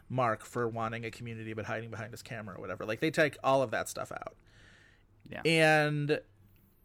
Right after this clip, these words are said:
Speaker 1: yeah, I think that, I think you don't get that sense of it at all. I think La Vie Boheme is the only time where it feels like this group of seven, how many of them?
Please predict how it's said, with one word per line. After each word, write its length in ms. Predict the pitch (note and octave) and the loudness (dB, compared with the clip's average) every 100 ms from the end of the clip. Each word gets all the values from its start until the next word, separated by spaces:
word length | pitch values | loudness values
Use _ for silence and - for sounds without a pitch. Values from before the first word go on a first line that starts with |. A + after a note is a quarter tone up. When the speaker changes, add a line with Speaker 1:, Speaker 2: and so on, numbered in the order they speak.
| _ _ _ _ | _ _ _ _
Speaker 1:
yeah, 440 | E3 F#3+ G2+ A#1 - | 6 8 8 2 -6
I 120 | - C#3+ | -2 0
think 180 | F3+ | 2
that, 300 | - D3 - - | 6 6 6 0
I 100 | - | 0
think 240 | D3 E3+ C#3+ | 0 0 -2
you 60 | D3+ | 0
don't 360 | C#3+ C#3+ C#3+ | 2 2 0
get 180 | C3 A2+ | -6 -2
that 180 | A#2+ F#2 | -2 -2
sense 340 | - A2 G#2+ | -4 -4 -4
of 80 | A#2 | -6
it 160 | G#2+ F#2+ - _ - | -6 -8 -16 _ -4
at 80 | |
all. 360 | A2+ G#2 D2 D2+ | 0 0 -2 -2
I 80 | C#3 | -2
think 220 | C3+ D#3 | 0 -2
La 100 | C#3 C#3+ | 2 2
Vie 140 | D#3 | 4
Boheme 320 | D3+ D3 C#3 | 4 4 2
is 60 | B2+ | -2
the 120 | D3 | 0
only 280 | E3+ F#3 F#3+ | 2 4 2
time 300 | F3+ D3+ C#3 | 2 0 2
where 120 | C3 | 0
it 60 | A#2 | 0
feels 300 | D3 C3+ B2+ | 0 -2 0
like 300 | B2+ A2+ - - - - - _ | 0 -2 -8 -20 -20 -20 -20 _
this 360 | A#2+ B2 D#3 - | -4 6 6 6
group 460 | - D3 D3+ D3 - | 2 6 6 6 4
of 460 | C#3 C3 A#2+ B2 A2+ _ _ _ _ _ _ _ _ - | 6 6 4 -2 -4 _ _ _ _ _ _ _ _ -4
seven, 360 | C3 B2+ D#3+ | -2 0 -2
how 100 | C3+ | -4
many 180 | A2+ A2 | -6 -10
of 100 | A2+ | -12
them? 240 | F2+ - | -14 -14